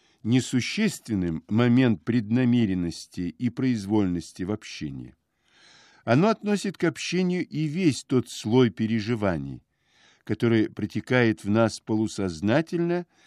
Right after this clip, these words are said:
и с виду, может быть, даже лишен определенного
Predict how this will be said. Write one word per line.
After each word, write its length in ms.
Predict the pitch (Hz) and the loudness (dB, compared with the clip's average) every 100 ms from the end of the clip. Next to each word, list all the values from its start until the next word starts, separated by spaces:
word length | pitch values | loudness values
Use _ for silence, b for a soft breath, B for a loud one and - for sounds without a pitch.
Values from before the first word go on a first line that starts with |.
| b b | b b
и 140 | - 107 | -2 -2
с 160 | - | -2
виду, 440 | 95 113 110 127 117 | -2 0 2 2 0
может 340 | 98 110 110 98 | 0 2 0 0
быть, 240 | 113 87 | -4 -2
даже 340 | 110 113 101 | 0 0 0
лишен 460 | 107 113 - 127 120 | 0 -2 -2 0 0
определенного 1080 | 117 113 107 107 110 127 127 127 120 123 | 0 -2 -4 0 2 2 2 0 -2 -4